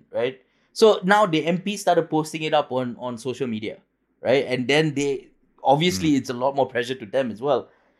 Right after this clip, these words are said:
Speaker 1: Then what happened was these, uh, so then on Friday, Muhyiddin, uh, no, the, the umno bloc, the bloc of umno,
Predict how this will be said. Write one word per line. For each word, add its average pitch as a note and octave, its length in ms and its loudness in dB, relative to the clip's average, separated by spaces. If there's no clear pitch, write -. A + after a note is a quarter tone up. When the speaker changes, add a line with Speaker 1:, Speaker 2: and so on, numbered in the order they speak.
Speaker 1:
Then F#3+ 520 6
what D3 200 2
happened D#3 360 -2
was C3+ 180 2
these, C3 480 -10
uh, B2 440 0
so C#3 540 0
then E3 540 4
on B2+ 160 2
Friday, D#3+ 760 4
Muhyiddin, D#3+ 640 0
uh, B2+ 380 6
no, C#3 300 2
the, C3+ 140 -2
the C3 160 0
umno F3 380 6
bloc, A#2 320 0
the B2 80 -4
bloc C#3 240 0
of C3+ 120 -8
umno, D3 420 0